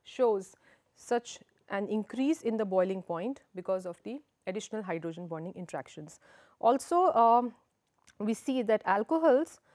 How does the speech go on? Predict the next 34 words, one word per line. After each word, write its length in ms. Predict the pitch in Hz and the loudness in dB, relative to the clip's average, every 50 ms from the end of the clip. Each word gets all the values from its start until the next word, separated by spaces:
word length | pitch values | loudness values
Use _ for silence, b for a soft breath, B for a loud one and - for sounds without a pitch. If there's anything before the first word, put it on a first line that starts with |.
| b b b | b b b
which 220 | 202 240 - - | -6 -4 0 2
are 100 | 262 269 | 0 0
twelve 500 | 262 _ - - 269 277 330 381 - - _ - | 0 _ 4 6 6 6 6 4 0 -4 _ 2
carbon 440 | 233 196 185 185 196 254 311 403 - _ _ _ _ _ | 4 4 4 6 4 2 2 0 -6 _ _ _ _ _
or 260 | - 196 202 202 202 | 2 4 4 4 4
more, 380 | 185 180 185 185 190 247 349 - - _ _ _ _ _ _ _ _ _ _ _ _ _ _ _ _ _ _ _ _ _ | 0 -2 -2 0 2 2 0 0 -6 _ _ _ _ _ _ _ _ _ _ _ _ _ _ _ _ _ _ _ _ _
they 200 | 185 208 247 - | 0 2 2 2
exist 600 | 226 226 208 - - 247 302 370 - - - - _ _ _ | 2 0 -2 -2 -2 -2 -2 -2 -2 -8 -14 -18 _ _ _
as 440 | 190 202 208 208 220 247 - - _ _ _ _ _ _ _ _ | 0 2 2 2 0 -2 -4 -12 _ _ _ _ _ _ _ _
solids 800 | - - - - - 254 254 277 285 262 214 208 - - - - _ _ _ _ _ _ | -20 -20 -2 4 6 8 8 8 8 4 4 2 -8 -14 -16 -18 _ _ _ _ _ _
at 220 | - 196 185 190 190 _ - _ _ _ | -4 -4 -4 -4 -6 _ -20 _ _ _
room 280 | - 180 185 202 196 190 | -10 -6 -6 -6 -6 -4
temperature. 520 | 185 180 170 160 - - - - - - - 170 | -6 -8 -8 -8 -12 -14 -14 -14 -20 -20 -20 -20
So, 160 | - - 190 | -20 -12 -6
not 160 | 196 202 202 | -6 -4 -2
only 340 | 226 233 233 233 233 226 - 226 233 _ | -2 -4 -4 -4 -4 -6 -8 -10 -14 _
can 160 | - 202 202 | -8 -8 -4
they 80 | 196 202 | -4 -6
exist 320 | 202 175 185 202 - - | -6 -6 -8 -12 -10 -8
as 120 | 196 185 180 | -8 -8 -6
a 40 | |
liquid, 420 | 180 175 202 - - 226 233 208 190 | -6 -8 -8 -6 -2 -2 -2 0 -2
the, 120 | 220 208 190 b b b b b b b - | -4 -4 -6 b b b b b b b -10
the 120 | 196 - | -6 -6
additional 520 | 202 196 247 247 - - 277 294 302 302 - - | -4 -4 -4 -6 -2 0 0 0 0 -2 -4 -6
interactions 720 | 220 214 202 208 190 170 - - 214 214 226 208 - _ b b b b b b | -8 -6 -4 -4 -4 -4 -4 -8 -10 -10 -10 -12 -16 _ b b b b b b
make 280 | 196 208 214 208 - | -4 -4 -4 -4 -4
them 180 | - 233 240 - - | -6 -6 -6 -6 -8
exist 400 | 185 175 - 196 208 - - 185 | -10 -6 -6 -6 -6 -4 -4 -2
as 280 | 180 175 190 - - _ | -2 -2 -4 -6 -14 _
solids 520 | _ - - 226 202 190 202 208 220 - - | _ -10 -2 0 0 0 0 -2 -4 -6 -8
at 220 | - 175 170 - - | -10 -10 -8 -8 -10
room 160 | 170 170 165 | -12 -12 -10
temperature. 580 | - 147 160 - - 123 - - 147 - - | -10 -12 -12 -10 -14 -16 -14 -14 -14 -14 -14